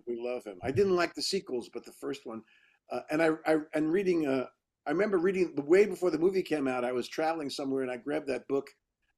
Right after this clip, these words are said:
out of a, a, a bookstore getting on a flight. And let me tell you,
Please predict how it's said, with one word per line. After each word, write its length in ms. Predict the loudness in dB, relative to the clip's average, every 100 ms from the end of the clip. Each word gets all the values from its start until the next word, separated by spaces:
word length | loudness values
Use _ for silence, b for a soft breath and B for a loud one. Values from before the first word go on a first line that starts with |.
| -4
out 120 | 0
of 120 | 0 0
a, 180 | -4 -6 _ -8
a, 240 | -6 -4 -6 -12 _ _
a 40 | -6
bookstore 420 | -4 -4 -4 -4 -4
getting 180 | -4 -4
on 100 | -4
a 40 |
flight. 400 | -8 -6 -4 -2 -4
And 80 | -6
let 80 | -4
me 80 | -4
tell 160 | 0
you, 120 | 0